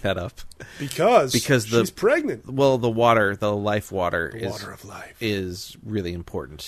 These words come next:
Speaker 1: to the,
Speaker 2: Yes.
Speaker 1: to
Speaker 2: You're
Speaker 1: the
Speaker 2: not
Speaker 1: plot.
Speaker 2: wrong. Did the movie explain where the water of life comes from?
Speaker 1: Nope.
Speaker 2: All right. The water of life is basically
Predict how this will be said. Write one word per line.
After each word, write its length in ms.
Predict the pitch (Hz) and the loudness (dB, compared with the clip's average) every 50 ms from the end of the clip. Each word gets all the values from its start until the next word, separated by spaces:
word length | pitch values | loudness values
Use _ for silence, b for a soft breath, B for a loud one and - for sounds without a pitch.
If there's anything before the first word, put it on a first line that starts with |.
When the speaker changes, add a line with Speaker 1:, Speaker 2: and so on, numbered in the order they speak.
| - | -12
Speaker 1:
to 100 | - 92 85 | -12 -8 -4
the, 40 | 139 | -4
Speaker 2:
Yes. 460 | 135 117 - - - - - - - - _ _ _ _ _ _ _ _ _ _ | -4 -4 -6 -8 -12 -12 -14 -16 -18 -20 _ _ _ _ _ _ _ _ _ _
Speaker 1:
to 80 | - - | -8 -6
Speaker 2:
You're 80 | - 127 | -6 -6
Speaker 1:
the 60 | 120 | -6
Speaker 2:
not 60 | - - | -8 -10
Speaker 1:
plot. 240 | - 57 52 50 - | -10 -10 -10 -10 -12
Speaker 2:
wrong. 100 | - - b b b b b - | -16 -18 b b b b b -8
Did 100 | 175 156 | -6 -4
the 60 | 165 | -2
movie 220 | 180 233 247 226 220 | -2 -2 0 -2 -2
explain 420 | - - - - 214 208 208 196 | -4 -4 0 4 6 6 8 8
where 160 | 185 190 190 | 6 6 6
the 80 | 185 175 | 4 4
water 220 | 170 180 185 185 | 2 2 2 2
of 100 | 165 151 | 2 2
life 200 | 170 175 170 - | 0 -2 -2 -2
comes 220 | - 165 165 175 - | -2 -2 -2 -2 -4
from? 220 | - 180 175 185 - | -4 -6 -6 -6 -4
Speaker 1:
Nope. 200 | - 170 - - b b b b b b b b b b | -4 -4 -4 -4 b b b b b b b b b b
Speaker 2:
All 60 | 127 139 | -2 -2
right. 240 | 143 127 117 - - | 0 0 -2 -4 -4
The 80 | 147 147 | -4 0
water 280 | 156 196 240 240 220 | 2 4 6 6 6
of 120 | 185 151 165 | 6 6 4
life 280 | 185 190 180 160 - | 4 4 4 4 2
is 80 | 135 127 | -2 -8
basically 760 | 127 135 170 175 180 170 - 175 - - 165 160 147 135 b | -4 0 2 2 2 2 0 -4 -4 -4 -2 -2 -2 -4 b